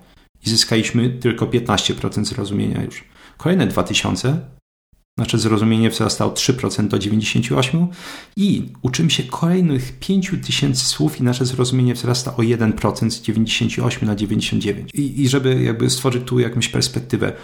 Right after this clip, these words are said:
to znaczy, że osoba, która wykonuje pracę z poziomu na, u-,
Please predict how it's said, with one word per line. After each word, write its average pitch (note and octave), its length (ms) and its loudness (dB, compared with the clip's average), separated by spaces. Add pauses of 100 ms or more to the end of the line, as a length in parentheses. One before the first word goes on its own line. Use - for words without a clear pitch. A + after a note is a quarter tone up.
(160)
to B2 80 -2
znaczy, C3+ 300 0
że B2 280 0
osoba, - 680 0 (340)
która A#2+ 240 0
wykonuje B2+ 380 2
pracę B2+ 320 -2
z - 80 0
poziomu A2 440 2
na, G#2 300 0 (240)
u-, - 220 -6